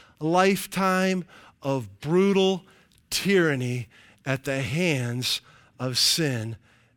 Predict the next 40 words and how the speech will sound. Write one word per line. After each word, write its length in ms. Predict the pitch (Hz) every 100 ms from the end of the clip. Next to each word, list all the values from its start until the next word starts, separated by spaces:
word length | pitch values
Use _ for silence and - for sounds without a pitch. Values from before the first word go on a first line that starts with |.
| -
and 240 | 127 127
death." 480 | 135 120 87 - - _ -
You 80 | 151
know 100 | 190
what 80 | 233
I 80 | 190
think 220 | 208 190
when 100 | 180
I 60 | 151
read 240 | 147 156
that 180 | 156 147
about 160 | 135
a 40 | 131
strong, 280 | - 151 143
I 60 |
think 140 | 175 147
of 100 | 127
raking 320 | 143 127 123
leaves. 500 | 127 104 101 - - _ _ - - _ _ _ 131
I'll 80 |
tell 180 | 127 165
you 100 | 139
why. 300 | 127 113 - - - -
<laughs> 160 | - - - - - - 185 143
Uh, 380 | - 151 139 139 -
we 140 | 151 208
used 240 | 208 -
to, 180 | 160 139
we 140 | 151 156
lived 280 | 160 147 135
in, 220 | 127 117
uh, 280 | 110 95 80 _ -
uh, 160 | 107 107 104 - _ _ _ _ _ - - -
last, 380 | 131 175 175 131
the 60 |
first 260 | - 175 -
home 160 | 160
we 100 | 135
had 100 | 113
bought, 280 | 107 110 98